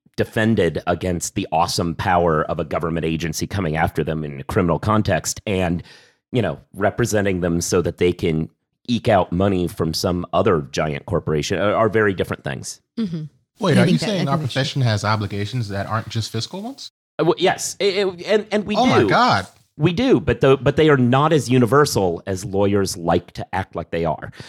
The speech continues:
Speaker 1: I think there's a lot of lawyers who, because what they really care about is the financial motives,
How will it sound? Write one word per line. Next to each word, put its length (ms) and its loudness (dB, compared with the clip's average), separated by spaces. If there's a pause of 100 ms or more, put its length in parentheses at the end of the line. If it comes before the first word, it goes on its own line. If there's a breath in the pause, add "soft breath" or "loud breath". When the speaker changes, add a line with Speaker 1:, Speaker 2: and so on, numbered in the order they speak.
(160 loud breath)
Speaker 1:
I 120 -2
think 160 -4
there's 180 2
a 60 2
lot 360 2
of 120 2
lawyers 480 0
who, 460 0 (600 soft breath)
because 400 0
what 140 2
they 120 4
really 320 4
care 260 0
about 520 -2
is 460 -6
the 120 -8
financial 680 -4 (140)
motives, 560 -2